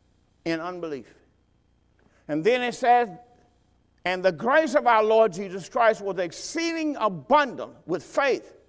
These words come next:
and love, which is in Christ Jesus." And the last thing he says,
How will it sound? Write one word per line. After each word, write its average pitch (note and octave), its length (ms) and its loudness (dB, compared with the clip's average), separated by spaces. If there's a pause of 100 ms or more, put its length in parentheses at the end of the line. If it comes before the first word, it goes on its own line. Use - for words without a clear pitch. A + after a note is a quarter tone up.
(400)
and E3+ 180 -6
love, G#3 500 6 (760)
which E3+ 140 -4
is D3+ 140 -6
in E3+ 180 -8
Christ D#3 400 -8
Jesus." - 440 -18 (2750)
And C#3 140 -6
the C#3+ 60 -2
last F#3 420 2
thing D3 240 -6
he C3+ 140 -10
says, G#2 480 -12